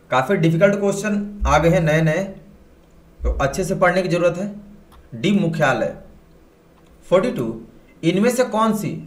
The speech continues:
लड़ाकू सेना नहीं है? तोपखाना, बख्तरबंद कोर, पैदल सेना, यंत्रीकृत पैदल सेना। मतलब ये ना मैकेनाइज इन्फेंट्री को बोल रहा है।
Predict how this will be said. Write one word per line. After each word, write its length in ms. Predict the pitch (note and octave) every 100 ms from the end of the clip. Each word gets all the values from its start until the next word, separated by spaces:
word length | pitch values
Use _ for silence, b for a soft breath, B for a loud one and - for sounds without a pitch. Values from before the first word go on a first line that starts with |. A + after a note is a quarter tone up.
| -
लड़ाकू 520 | B2+ E3 E3+ - B3+ B3+ - - -
सेना 400 | - F3 F#3+ G#3
नहीं 280 | E3+ D3+ C3
है? 160 | G#2 - - - - - - _ - _ - - - - -
तोपखाना, 520 | D#3+ F#3+ - F#3+ F#3+ G#3+ - - - - -
बख्तरबंद 680 | A2 C3+ D3 - G3 F#3+ F#3+
कोर, 260 | G3+ G#3+ G#3+ - - - -
पैदल 280 | D3 E3+ A#3
सेना, 280 | G#3+ C#3+ A2+ - - - _ -
यंत्रीकृत 680 | D#3 E3 E3+ G#3 G#3 G#3 A3
पैदल 240 | D#3+ C#3+ C3+
सेना। 260 | B2 G#2 G2+ - - - - - - - _ _ _ _ _ _ _ _ -
मतलब 160 | C3
ये 140 | D3 E3
ना 100 | F#3
मैकेनाइज 440 | C#3 C3+ C#3 D3
इन्फेंट्री 420 | C#3+ C#3 C3 A#2 A#2+
को 100 | G#2+
बोल 160 | G#2
रहा 120 | E2 C#2+
है। 180 | -